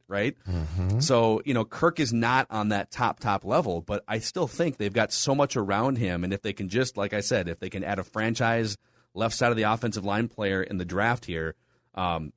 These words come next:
Speaker 1: I don't think you should be afraid to just see what Kirk can do. If you let Kirk cook,
Speaker 2: Yes.
Speaker 1: what's the worst that can happen
Speaker 2: Well
Speaker 1: in two thousand twenty-one? Well, then you, you hit the reset button,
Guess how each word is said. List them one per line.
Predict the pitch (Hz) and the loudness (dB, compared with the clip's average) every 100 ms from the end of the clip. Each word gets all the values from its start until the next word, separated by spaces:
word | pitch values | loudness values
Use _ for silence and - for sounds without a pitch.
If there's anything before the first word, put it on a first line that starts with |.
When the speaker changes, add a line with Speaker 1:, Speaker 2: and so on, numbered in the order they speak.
| 113 | 0
Speaker 1:
I | |
don't | 151 175 | 0 2
think | 165 | 0
you | 165 147 | 0 -2
should | - 127 | -2 2
be | 135 | 2
afraid | - - 107 110 123 107 98 - | 2 -4 0 2 4 2 0 -6
to | - 101 | -8 -2
just | 104 98 - | -2 -2 -8
see | - - - 110 113 117 | -6 -4 -2 -2 0 0
what | 113 120 | 0 0
Kirk | - 135 | 0 -2
can | 131 | 0
do. | 165 | 0
If | 123 | 0
you | 120 | 0
let | 110 147 - | 2 2 2
Kirk | - 165 - - | 0 0 0 -10
cook, | - 139 135 - | 4 4 4 -4
Speaker 2:
Yes. | 104 85 76 - - - | -2 -2 -2 -8 -12 0
Speaker 1:
what's | 131 - | 0 2
the | 170 | 0
worst | 131 110 139 147 - | 2 4 4 4 0
that | 139 | -2
can | 123 | 0
happen | 117 120 120 | 2 2 4
Speaker 2:
Well | 117 120 | 6 6
Speaker 1:
in | |
two | 117 | 4
thousand | 110 107 104 | 2 2 2
twenty-one? | 101 104 120 85 | 0 2 2 2
Well, | 85 | 0
then | 98 101 | 0 2
you, | 104 110 | 0 -2
you | 110 120 | -2 0
hit | 131 | 0
the | 131 | 2
reset | 135 151 - - | 2 2 0 0
button, | 87 69 71 | -6 -6 -14